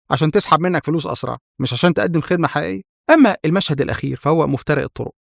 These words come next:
إحنا هنبقى بوابة ولا متحف؟ مصر واقفة في مكان خطر جدًا. يا إما نفتح الهويس ونستغل موقعنا الجغرافي عشان نبقى مركز رقمي بجد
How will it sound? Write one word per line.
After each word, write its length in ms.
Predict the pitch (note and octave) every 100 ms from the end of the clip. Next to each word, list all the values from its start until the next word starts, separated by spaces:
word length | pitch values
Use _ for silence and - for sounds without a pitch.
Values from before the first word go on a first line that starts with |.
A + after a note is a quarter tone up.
| - -
إحنا 240 | D#3 C#3
هنبقى 320 | E3+ E3+ C#3 -
بوابة 560 | C#3+ C#3 F3 F#3 E3 - _ -
ولا 200 | C3 A#2+
متحف؟ 500 | A#2+ - - - - _ _ -
مصر 320 | F3 - - F#4
واقفة 300 | F3+ - - -
في 100 | C#3+
مكان 240 | C3+ F3+
خطر 260 | - F3+ E3
جدًا. 300 | F#3 D3+ D3 _ _
يا 200 | C#3+ D3
إما 180 | A#3 F3+
نفتح 280 | F3 - D#3
الهويس 600 | C3+ C#3+ D#3 D3+ - - _ -
ونستغل 460 | C3+ C3+ D#3+ F#3 F3
موقعنا 400 | C#3 - F3+ D3+
الجغرافي 500 | B2+ A#2+ C#3 D3+ C3
عشان 200 | G#2+ C3+
نبقى 260 | C#3+ C3+
مركز 420 | C3+ D3+ - C3 A#2+
رقمي 440 | C#3 - A#2+ A2+
بجد 400 | A2+ B2+ A#2+